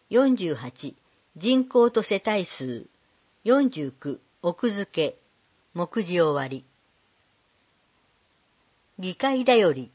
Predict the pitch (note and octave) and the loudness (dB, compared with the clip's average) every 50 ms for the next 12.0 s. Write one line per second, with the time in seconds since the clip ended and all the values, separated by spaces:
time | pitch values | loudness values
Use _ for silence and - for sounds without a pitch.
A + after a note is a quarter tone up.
0 | _ - - - F#3 F#3+ - - C4+ C4+ B3+ B3 A#3+ A3+ G#3+ F#3 C#3+ C3 C3 B2 | _ -14 -4 -4 -4 -4 -2 0 2 4 4 4 4 2 2 2 0 -2 -4 -8
1 | - _ _ _ _ _ - - G#3+ A3 C4 C4 C4 C4+ C4+ C4 C4 A#3+ G3+ D#3+ | -12 _ _ _ _ _ -6 -4 0 2 2 2 4 2 2 2 2 2 0 -2
2 | C#3 D#3 D3 - - _ G3+ G3 G3 F#3 F3 E3 - - D#3+ - - D3+ C3+ - | -2 -4 -6 -6 -4 _ 0 0 0 0 -4 -6 -4 -6 -6 -4 -4 -4 -4 -4
3 | - _ _ _ C#3+ D3+ E3 D#3+ D3+ D3+ D3+ D#3 D3 - - D#3+ D#3+ D#3 D3 C#3 | -8 _ _ _ -6 -2 -2 0 0 0 -4 -6 -8 -8 -8 -6 -4 -4 -4 -6
4 | - - A#2+ A#2+ B2 B2 A2+ - - - - _ _ _ _ _ _ _ _ _ | -6 -8 -8 -8 -6 -8 -8 -10 -12 -18 -20 _ _ _ _ _ _ _ _ _
5 | _ _ _ _ _ _ _ _ _ _ _ _ - A#3 B3+ C4 C4 B3 A#3 A#3 | _ _ _ _ _ _ _ _ _ _ _ _ 0 2 2 2 2 2 2 2
6 | A#3 - A#3+ G#3+ - A3 G#3+ - - - - A#3+ A3 G#3 F#3 D3+ D3 D3+ D3 D#3+ | 0 -2 -4 -4 -2 -4 -6 -6 -8 0 2 2 2 2 0 -2 0 0 -2 -2
7 | E3 D#3+ D#3+ C#3+ B2+ C3 C3 C3+ - B2+ - - A#3+ B3 A#3+ A3+ G#3 F3 D3+ C3 | -2 -2 -2 -2 -4 -4 -6 -6 -6 -8 -8 -4 -2 0 0 0 -2 -2 -4 -6
8 | - C3+ C3 C3 C3 B2 B2+ C3 - _ _ _ _ _ _ - - F#3 G3+ A3+ | -4 -4 -4 -4 -6 -8 -12 -16 -20 _ _ _ _ _ _ -14 -8 -4 0 0
9 | B3+ C4+ C4 C4 C4 B3 - G#3 D#3+ D#3 C#3 C3+ B2+ A#2 - - F3 A#3+ A#3+ A#3+ | 0 0 0 -2 -2 -4 -4 -4 -4 -4 -4 -4 -6 -8 -10 -2 2 4 4 4
10 | B3 B3+ C4 A#3+ G#3 F#3 - _ - G3+ F#3+ E3+ D3 C3+ C3 - - - - F#3+ | 4 4 2 2 0 -2 -6 _ -4 -2 -2 0 0 -2 -2 -4 -6 -4 -4 -4
11 | F#3+ F3+ E3+ E3 - - - - - D3+ C#3+ D3 C#3 B2 A#2+ - - - - | -2 -2 -4 -6 -6 -12 -18 -10 -6 -6 -4 -4 -4 -6 -6 -8 -14 -20 -20